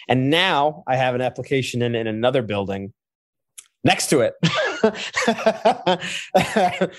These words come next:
found an apartment that I liked. This broker showed me around. It was thirty-seven. I told him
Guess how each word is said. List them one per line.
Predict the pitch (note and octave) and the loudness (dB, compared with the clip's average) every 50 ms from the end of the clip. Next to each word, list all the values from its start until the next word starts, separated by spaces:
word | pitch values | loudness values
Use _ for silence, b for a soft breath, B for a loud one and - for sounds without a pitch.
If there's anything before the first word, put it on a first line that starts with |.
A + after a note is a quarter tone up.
| B B B B - - | B B B B -6 0
found | - C3+ C3 B2+ | 2 2 2 2
an | B2+ | 0
apartment | A#2 - C3+ A#2 A#2 A2 G2+ | 2 2 2 2 2 0 0
that | G#2+ | 0
I | G#2+ | 0
liked. | G#2+ A#2 C#3 D3+ D3 C3+ - _ _ _ _ _ _ _ _ _ _ _ _ - | 2 2 2 0 0 -2 -8 _ _ _ _ _ _ _ _ _ _ _ _ -2
This | A#2+ - - - - _ _ _ _ _ - - B2+ - - | 0 0 -2 -4 -14 _ _ _ _ _ -18 -18 -18 -12 -2
broker | - B2 C3+ C#3 - - D3 C3+ C3 C3 C3+ B2+ A#2 - _ | 2 4 4 4 4 2 2 2 4 2 0 -2 -4 -8 _
showed | - - - C#3 B2 B2 A2+ | -10 -4 0 2 2 2 2
me | B2 B2 A#2+ | 0 -2 -2
around. | A#2+ B2 B2+ C3 C3 C3 C3 C3 B2+ B2+ A2+ - - | 0 0 -2 -2 -2 -2 -4 -4 -6 -6 -8 -10 -6
It | - A#2+ | -4 -4
was | A2 A2+ - | -4 -2 0
thirty-seven. | - C3 A#2+ G#2+ G#2 - - C3+ C3 B2+ A#2+ C3 B2+ B2+ B2 B2 A#2+ _ b b b b b b b b b - | 0 0 0 0 -2 -2 0 0 0 2 2 0 -2 -2 -2 -4 -6 _ b b b b b b b b b -2
I | - B2 | -2 -2
told | B2 - - - C3+ B2+ C#3 A#2 | -2 -2 0 2 2 2 2 0
him | - B2+ B2+ B2 B2 B2 A#2+ A#2+ A#2 A2 - | 0 -2 -2 -2 -2 -4 -4 -4 -4 -6 -6